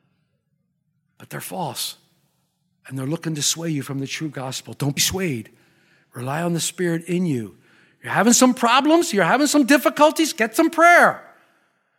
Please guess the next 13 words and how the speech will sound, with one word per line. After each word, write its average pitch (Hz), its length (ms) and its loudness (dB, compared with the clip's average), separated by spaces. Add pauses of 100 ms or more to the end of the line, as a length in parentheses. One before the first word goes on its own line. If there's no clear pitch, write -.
(280)
Get 254 160 4
some 330 180 4
prayer. 311 260 6
If 160 140 2
you're 170 100 2
sick, 330 420 2
if 185 120 -2
you're 196 100 2
having 233 200 4
some 214 180 0
struggling 277 460 2
with 247 120 0
sick, 330 340 0